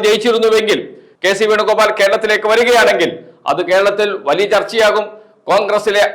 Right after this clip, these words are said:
അവസാന വാക്കായി കെ സി വേണുഗോപാൽ മാറുമായിരുന്നു. പക്ഷെ ഇന്ന് അങ്ങനെയല്ല. ബീഹാറിൽ അമ്പേ പരാജയപ്പെട്ടു. പരാജയം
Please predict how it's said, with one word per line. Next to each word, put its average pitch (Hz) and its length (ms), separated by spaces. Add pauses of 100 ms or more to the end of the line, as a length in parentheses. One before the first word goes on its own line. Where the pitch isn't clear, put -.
അവസാന 214 300 (100)
വാക്കായി 196 400 (200)
കെ 208 160
സി 220 120
വേണുഗോപാൽ 214 520
മാറുമായിരുന്നു. 208 560 (380)
പക്ഷെ 208 240
ഇന്ന് 254 180 (120)
അങ്ങനെയല്ല. 220 400 (580)
ബീഹാറിൽ 196 380 (180)
അമ്പേ 190 240 (160)
പരാജയപ്പെട്ടു. 226 680 (520)
പരാജയം 226 480